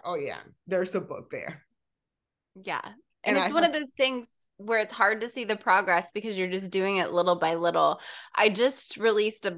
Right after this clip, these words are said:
Speaker 2: blog post yesterday, um, over at the Creative's Apprentice blog, and it's about giving yourself credit when you're working on a big, complex, long project. And so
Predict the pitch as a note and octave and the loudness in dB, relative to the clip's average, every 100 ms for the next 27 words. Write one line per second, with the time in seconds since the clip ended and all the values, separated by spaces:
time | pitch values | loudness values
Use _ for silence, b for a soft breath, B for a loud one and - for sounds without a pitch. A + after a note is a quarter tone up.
0 | F3 - F#3+ F#3 G3 A#3 F#3 F#3 F3 A#3+ | -10 4 6 6 4 -2 0 2 4 4
1 | - D#3 - - G#2 - F3 E3+ E3 D#3+ | -2 0 0 0 -2 0 0 2 -2 2
2 | F#3 F#3 F#3+ F#3+ F#3 G3 F#3 F3+ F#3 G3+ | 2 4 2 0 -2 2 2 0 -2 -2
3 | F3 F3+ F3+ E3 F3+ D#3 C#3+ - B B | -2 -2 -4 4 6 6 4 -2 B B
4 | - G3+ G#3 G#3 G3+ A3+ B3+ B3+ A#3+ G3 | -2 0 4 4 6 4 4 2 2 2
5 | C#4 - C#4+ - A#2+ F3+ F3+ F3 F#3 G#3 | 0 0 0 2 0 0 0 0 0 0
6 | E3+ E3+ F3 E3+ F3+ F#3+ E3+ F#3 D#3+ F3 | -2 0 2 2 0 0 0 2 0 -2
7 | - F3+ F3 F3+ - E3 E3+ A#3 D#4+ - | 0 2 2 -2 -2 -2 0 0 -2 -4
8 | - B B B - G3+ A3 - A3 G3+ | -18 B B B -2 0 0 4 6 6
9 | F#3 | 4